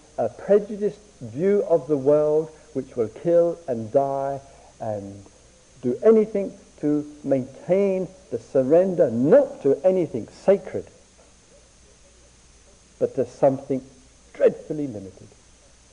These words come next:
So in the se-, search for the sacred, it's no easy road to follow this through. No easy road to,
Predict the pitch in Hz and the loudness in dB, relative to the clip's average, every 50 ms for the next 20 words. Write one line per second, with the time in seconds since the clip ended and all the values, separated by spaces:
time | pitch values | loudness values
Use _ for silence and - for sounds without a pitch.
0 | _ _ _ _ _ _ _ _ _ _ _ _ _ - - - _ _ _ _ | _ _ _ _ _ _ _ _ _ _ _ _ _ -18 -18 -18 _ _ _ _
1 | _ _ _ _ _ _ _ _ _ _ _ _ _ _ _ _ _ _ _ _ | _ _ _ _ _ _ _ _ _ _ _ _ _ _ _ _ _ _ _ _
2 | _ _ _ _ _ _ _ _ _ _ _ _ _ - - - _ _ _ _ | _ _ _ _ _ _ _ _ _ _ _ _ _ -20 -20 -20 _ _ _ _
3 | _ _ - 196 202 233 277 302 311 320 339 349 349 349 - - - - - 311 | _ _ 2 4 6 6 6 6 4 2 0 0 -2 -4 -6 -10 -12 -4 0 2
4 | 285 220 - - - 294 294 285 294 - 254 233 247 233 - - 214 196 175 - | 2 2 2 2 2 4 4 4 2 0 0 0 0 0 2 2 2 2 2 -2
5 | - 131 120 110 - - - - - - 196 185 - - 208 214 240 294 311 330 | -6 -8 -8 -8 -12 -20 -20 -12 -6 -6 -6 -6 -8 -10 -4 0 2 4 4 4
6 | 349 349 339 320 349 - - - 254 269 277 269 262 233 226 240 233 214 196 233 | 4 2 2 0 -4 -6 -6 -4 -2 0 0 0 0 -2 -2 -4 -2 2 4 6
7 | 233 202 165 139 127 127 139 143 135 - - - - - 151 - - - 220 233 | 6 6 6 2 0 -2 -2 -4 -6 -10 -14 -8 -4 -4 -4 -2 2 4 4 6
8 | 220 220 208 208 180 156 190 190 190 - - - - - - - - 160 165 160 | 6 4 4 2 0 -2 -2 -4 -4 -6 -12 -20 -20 -20 -20 -12 -6 -2 -2 -2
9 | 143 110 95 - - - _ _ _ _ _ _ _ - 180 247 302 320 302 302 | -2 -2 -6 -10 -18 -20 _ _ _ _ _ _ _ -2 2 2 4 4 4 2
10 | 302 294 285 269 254 262 254 233 220 220 220 214 214 220 202 - - - 196 175 | 2 2 2 0 0 0 0 4 6 8 8 8 6 4 0 -4 -2 0 0 0
11 | - | -2